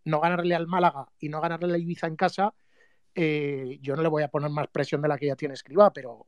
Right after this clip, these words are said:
eh, sería bastante problemático, más allá de lo de la Copa,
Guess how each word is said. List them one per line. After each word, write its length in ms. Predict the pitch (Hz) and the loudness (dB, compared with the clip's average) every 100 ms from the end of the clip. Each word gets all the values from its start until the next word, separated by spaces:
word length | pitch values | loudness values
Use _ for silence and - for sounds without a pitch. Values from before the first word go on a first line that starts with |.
| - | -14
eh, 400 | 135 123 120 117 | -14 -14 -18 -18
sería 360 | - 135 135 147 | -10 -6 0 2
bastante 380 | 147 - 147 170 | 2 -2 0 0
problemático, 720 | - 156 156 156 165 190 196 - - - | 2 2 2 0 4 4 2 -6 -18 -2
más 240 | 147 139 | 2 4
allá 180 | 160 160 | 4 6
de 100 | 170 | 4
lo 120 | 160 | 2
de 60 | 147 | -2
la 120 | 139 | -4
Copa, 320 | 165 151 185 | -4 0 0